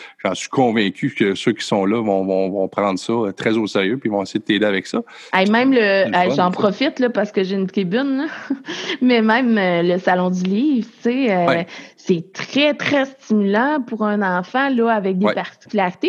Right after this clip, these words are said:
Speaker 2: Puis des fois, les chaises roulantes qui passent pas bien entre les rangées. Là, t'accroches un livre, t'es mal à l'aise, l'autre capote. Tu sais, c'est un peu, euh, c'est un peu difficile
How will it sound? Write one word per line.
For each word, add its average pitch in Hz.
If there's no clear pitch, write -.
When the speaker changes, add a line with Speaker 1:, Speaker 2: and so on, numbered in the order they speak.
Speaker 2:
Puis 214
des 185
fois, 277
les 254
chaises 214
roulantes 214
qui -
passent 190
pas 214
bien 247
entre 220
les 214
rangées. 196
Là, 269
t'accroches 269
un 226
livre, 226
t'es 226
mal 214
à 214
l'aise, 208
l'autre 220
capote. 214
Tu 285
sais, 277
c'est -
un 226
peu, 311
euh, 185
c'est 190
un 220
peu 285
difficile 247